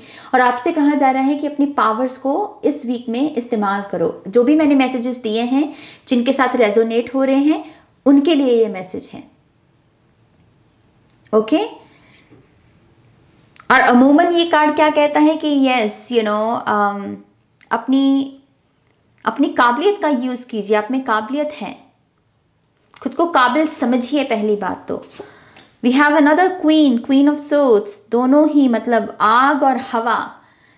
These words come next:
जब आती है, अगर ये दोनों elements मिल जाएं तो आग और भड़कती है।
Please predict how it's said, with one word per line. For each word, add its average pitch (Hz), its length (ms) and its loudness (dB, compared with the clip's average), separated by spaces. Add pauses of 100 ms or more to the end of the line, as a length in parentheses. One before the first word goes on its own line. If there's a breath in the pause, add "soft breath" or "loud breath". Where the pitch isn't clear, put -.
(120)
जब 220 140 -2
आती 220 500 -2
है, 208 320 -8
अगर 233 100 -4
ये 233 140 -6
दोनों 247 300 0
elements 254 480 -6
मिल 262 220 -2
जाएं 214 260 -6
तो 254 80 -2
आग 240 200 2
और 277 240 2
भड़कती 247 500 -4
है। - 120 -4